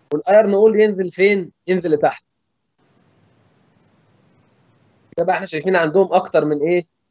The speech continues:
من فلوتيشن. بعد عمليه الفلوتيشن ده المنتج بيبقى اسمه كونسنتريت مركز. ياخد الكونسنتريت ده يعمل له عمليه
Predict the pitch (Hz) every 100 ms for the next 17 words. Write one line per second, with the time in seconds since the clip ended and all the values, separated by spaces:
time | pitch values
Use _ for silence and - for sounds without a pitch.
0 | _ _ _ _ _ - 156 160 151 147
1 | 139 135 _ _ _ _ _ _ _ _
2 | _ _ _ _ _ _ _ _ _ -
3 | 170 190 185 202 220 165 175 220 220 175
4 | 202 220 220 175 170 185 240 208 - 220
5 | 220 190 170 - 156 123 _ _ 147 185
6 | - 120 104 _ _ _ _ _ _ _
7 | _ _ _ _ _ _ _ _ _ _
8 | _ _ - - 190 202 185 180 170 175
9 | 160 - 185 208 202 185 190 196 170 175